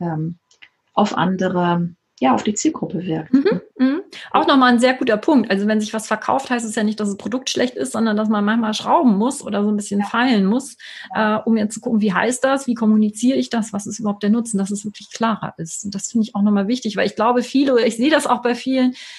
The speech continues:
Speaker 2: die
Speaker 1: Mhm.
Speaker 2: entwickeln ein Online-Produkt und sagen, ja, wollte ja keiner kaufen, sondern dass man guckt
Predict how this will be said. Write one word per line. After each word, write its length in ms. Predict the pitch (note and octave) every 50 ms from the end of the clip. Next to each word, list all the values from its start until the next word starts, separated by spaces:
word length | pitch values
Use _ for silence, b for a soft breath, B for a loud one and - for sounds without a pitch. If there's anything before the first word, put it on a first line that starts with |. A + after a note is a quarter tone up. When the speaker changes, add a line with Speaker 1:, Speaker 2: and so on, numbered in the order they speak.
| B B B
Speaker 2:
die 80 | A3+ G#3+
Speaker 1:
Mhm. 100 | G#3 G#3+
Speaker 2:
entwickeln 320 | G#3+ D#4+ D#4 F4+ E4 D4+
ein 140 | C#4 - C4 C#4
Online-Produkt 680 | C4 C4 C4 C4 C4 C4 - B3 C4 C4 C4 - -
und 140 | - A#3 A3
sagen, 240 | A#3 A3+ A3+ A3+
ja, 180 | A3 A3 G3+ G3
wollte 200 | G#3 G#3 G3+ G#3
ja 40 | G3+
keiner 320 | G3+ - G#3 G3 F#3+ F#3+
kaufen, 540 | F#3+ - - - E3+ E3+ F3 - - F3 F3
sondern 240 | F#3 F#3 F#3 F#3 F#3
dass 140 | G3 G3+ -
man 160 | G#3 F#3+ G3+ -
guckt 460 | - - F4+ - - - - -